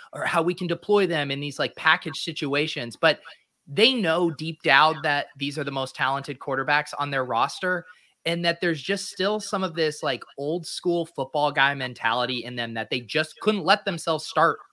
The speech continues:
the young, exciting Q B. But it's, they have the new toy in the garage, so they had to take it for a spin around the parking lot, even though they know they should just be driving that Ferrari around town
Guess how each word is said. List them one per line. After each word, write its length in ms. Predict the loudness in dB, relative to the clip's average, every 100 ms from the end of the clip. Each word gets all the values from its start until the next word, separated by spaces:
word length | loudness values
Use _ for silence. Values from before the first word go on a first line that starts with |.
| -6
the 100 | -2
young, 300 | 0 0 -2
exciting 500 | -4 0 0 0 -8
Q 220 | -6 -2
B. 220 | -2 -4 -10 2
But 120 | 4
it's, 140 | 4 4
they 140 | 4
have 240 | 4 2
the 60 | -2
new 180 | -6 -6
toy 420 | -6 -2 2 2
in 80 | 2
the 80 | 2
garage, 460 | 8 8 8 4
so 40 | -2
they 120 | 0
had 100 | 0
to 80 | 0
take 180 | -4
it 120 | -4 -4
for 100 | -6
a 60 |
spin 480 | -6 -4 -2 -2 -6 -16 -8 0
around 280 | 4 4 2
the 60 |
parking 360 | 0 0 0 -4
lot, 220 | -2 -2
even 180 | -4 -8
though 120 | -8
they 140 | -8 -8
know 160 | -6
they 100 | -6
should 180 | -8 -12
just 160 | -16 -12
be 120 | -12
driving 320 | -4 -4 -4
that 180 | -10 -10
Ferrari 380 | -8 -6 -6 -8
around 260 | -10 -10
town 380 | 2 4 4 2